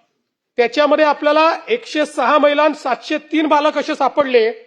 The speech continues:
की जे कुठल्याच रेकॉर्डवर नव्हते, ते मिसिंग होते, पण त्यांच्या मिसिंगची कंप्लेंट देखील झालेली नव्हती. त्यामुळे हा एक चांगला उपक्रम आता पोलिसांनी चालू केलेला आहे, हा आम्ही सुरूच ठेवणार आहोत.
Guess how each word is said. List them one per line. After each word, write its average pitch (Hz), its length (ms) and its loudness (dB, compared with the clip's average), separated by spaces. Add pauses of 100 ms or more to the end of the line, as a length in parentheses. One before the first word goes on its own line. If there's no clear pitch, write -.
(960)
की 285 140 -6
जे 247 280 0 (1500)
कुठल्याच 330 360 -2
रेकॉर्डवर 320 460 4
नव्हते, 254 300 0 (300)
ते 302 60 -10
मिसिंग 311 380 0
होते, 330 240 2 (580)
पण 247 120 -4
त्यांच्या 262 360 0
मिसिंगची 277 500 -4
कंप्लेंट 302 400 0
देखील 302 240 0
झालेली 262 340 0
नव्हती. 214 300 -2 (720)
त्यामुळे 247 340 2
हा 262 240 2
एक 294 140 0
चांगला 262 260 2
उपक्रम 294 480 2
आता 294 160 2
पोलिसांनी 285 500 0
चालू 277 280 -2
केलेला 285 300 0
आहे, 269 220 2 (840)
हा 208 80 -4
आम्ही 262 160 -4
सुरूच 269 400 -4
ठेवणार 294 280 2
आहोत. 285 220 4